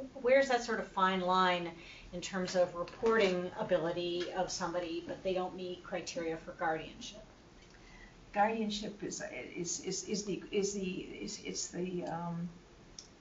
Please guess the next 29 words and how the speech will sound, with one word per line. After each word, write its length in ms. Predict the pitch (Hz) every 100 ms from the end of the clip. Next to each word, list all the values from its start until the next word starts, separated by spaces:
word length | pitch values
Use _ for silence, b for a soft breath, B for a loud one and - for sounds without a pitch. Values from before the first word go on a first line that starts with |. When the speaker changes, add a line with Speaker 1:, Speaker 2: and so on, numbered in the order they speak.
| -
Speaker 2:
it's, 180 | 202 -
it's, 220 | 214 - - -
it's 160 | 180 208
a 40 |
whole 120 | 233 254
spectrum, 500 | - 220 - - 180
if 140 | - 175
you 60 |
would. 180 | 185 180
Speaker 1:
Mm-hmm. 80 | 185
Speaker 2:
If, 200 | - -
if 80 | -
someone 380 | 185 185 175 170
is, 260 | 170 - - - - - - - -
at 100 | -
the 60 |
beginning, 460 | 175 175 202 196 180
we 100 | 190
have 180 | 175 165
to 60 | 180
first 300 | 175 170 185
determine 380 | - 175 170
someone's 340 | 170 170 170 165
incapacitated. 840 | 160 180 175 165 - - 185 196
So 100 | -
they 100 | 208
can 140 | 254 233
be 120 | 233
incapacitated, 920 | 208 - 202 214 - - 151 -